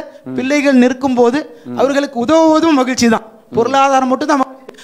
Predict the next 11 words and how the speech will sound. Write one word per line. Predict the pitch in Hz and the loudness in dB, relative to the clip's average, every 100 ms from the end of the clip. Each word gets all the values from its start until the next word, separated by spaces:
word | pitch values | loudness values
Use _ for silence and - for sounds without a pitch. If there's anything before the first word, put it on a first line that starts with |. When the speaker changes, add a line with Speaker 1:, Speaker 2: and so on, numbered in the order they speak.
| - | -6
Speaker 2:
ஆ, | 190 190 - - | -2 -2 -2 -4
ஜாபீர் | 208 294 311 | -2 0 0
அலிலானு | 285 285 285 285 277 | 0 0 0 0 0
செல்வந்தர்லாம் | 247 262 302 285 294 | 0 2 2 2 0
கிடையாது. | 277 233 240 180 131 - - | 0 2 2 0 -4 -18 -14
Speaker 1:
ம். | 131 123 | -10 -8
Speaker 2:
ஆனா | 240 269 | -2 -2
அப்துல்லா | 233 294 294 277 254 | 0 -2 0 0 0
அலிலாவை | 262 254 254 | -4 0 0
என்ன | 247 | 0
செய்றாங்க, | 262 240 233 226 208 156 | -4 0 0 0 0 -2